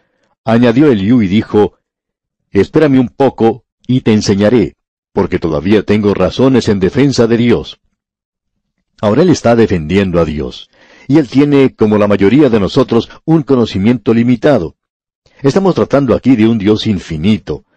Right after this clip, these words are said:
y nosotros no tenemos todas las respuestas. Ese es el mismo problema que mucha gente encuentra hoy. Cierta persona dijo en una ocasión,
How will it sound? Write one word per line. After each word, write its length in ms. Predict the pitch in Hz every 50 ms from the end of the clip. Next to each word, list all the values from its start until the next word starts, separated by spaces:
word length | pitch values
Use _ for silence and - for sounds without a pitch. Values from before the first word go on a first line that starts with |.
| _ _ _ _ _ _ _ _
y 100 | 131 127
nosotros 540 | 147 151 143 - 202 - 170 151 147 117 104
no 240 | 107 117 135 147 -
tenemos 600 | - 113 107 113 139 160 151 123 101 87 - -
todas 420 | - 113 113 98 101 95 - -
las 160 | 104 92 85
respuestas. 720 | 87 117 - - - 151 147 - - - 76 - - - _ _ _ _ _ _ _ _ _ _ _ _ _
Ese 240 | 156 165 165 131 147
es 80 | 135 131
el 100 | 131 113
mismo 320 | 135 147 120 123 131 123
problema 380 | 98 104 101 98 123 131 131 123
que 140 | - 127 127
mucha 360 | 151 202 233 220 - 170 143
gente 320 | - - 143 139 127 -
encuentra 500 | 120 98 - - 110 107 90 98 98 90
hoy. 300 | 80 76 69 62 62 - _ _ _ _ _ _ _ _ _ _ _ _ _ _ _ _ _ _ _ _
Cierta 300 | - - 165 - - 120
persona 340 | 110 98 - - 120 120 101
dijo 260 | 98 110 104 - 104
en 60 | 98
una 180 | 101 104 107 98
ocasión, 560 | 82 - 82 82 - - 104 95 95 90 -